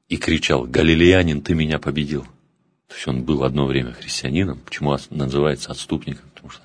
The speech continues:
отступил от веры Христовой, впал в язычество,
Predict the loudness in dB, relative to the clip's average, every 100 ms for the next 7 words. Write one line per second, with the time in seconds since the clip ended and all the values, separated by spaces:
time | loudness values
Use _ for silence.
0 | _ -20 -12 -10 -8 0 2 2 -2 -6
1 | -6 -10 -6 -6 -6 -2 0 0 0 -2
2 | -2 -8 -18